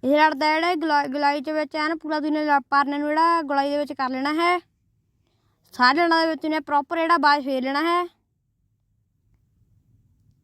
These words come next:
ਜਿਹੜਾ ਤੁਹਾਡਾ ਪਹਿਲਾ ਲੜ ਆ, ਉਸ ਲੜ ਦੇ ਵਿੱਚ ਵੀ ਜਿਹੜਾ ਚੰਗੀ ਤਰ੍ਹਾਂ ਤੁਸੀਂ ਨੇ ਬਾਜ਼ ਫੇਰ ਲੈਣਾ ਹੈ।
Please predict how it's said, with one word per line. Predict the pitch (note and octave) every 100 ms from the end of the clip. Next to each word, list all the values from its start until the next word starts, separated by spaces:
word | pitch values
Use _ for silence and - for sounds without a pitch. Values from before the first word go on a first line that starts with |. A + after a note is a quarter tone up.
| _ _ _ _ _
ਜਿਹੜਾ | C4+
ਤੁਹਾਡਾ | D#4 E4 D#4+
ਪਹਿਲਾ | - D4 D#4+ F4
ਲੜ | E4
ਆ, | D#4+ D4+
ਉਸ | C#4
ਲੜ | D4+ D#4+
ਦੇ | D#4
ਵਿੱਚ | D#4 D#4+
ਵੀ | E4
ਜਿਹੜਾ | E4 D4
ਚੰਗੀ | D#4 D4 D4
ਤਰ੍ਹਾਂ | D#4+
ਤੁਸੀਂ | E4+
ਨੇ | E4+
ਬਾਜ਼ | C#4+ C#4+ C#4
ਫੇਰ | C4 B3
ਲੈਣਾ | C4+ D4
ਹੈ। | E4+